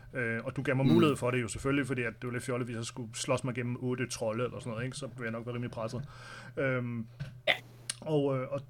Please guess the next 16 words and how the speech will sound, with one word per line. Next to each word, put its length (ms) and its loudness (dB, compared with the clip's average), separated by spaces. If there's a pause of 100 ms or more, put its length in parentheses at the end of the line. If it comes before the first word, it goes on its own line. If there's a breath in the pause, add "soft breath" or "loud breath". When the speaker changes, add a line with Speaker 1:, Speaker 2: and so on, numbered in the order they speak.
Speaker 1:
og 140 -6
det 60 4
er 40 2
sådan 220 2
også 220 2
det, 100 -2
der 60 0
sådan, 260 -2
tror 260 2
jeg 100 8
også, 280 0
at 80 -6 (100)
det 160 -4
kan 160 -8
være, 360 -4
øh, 40 -12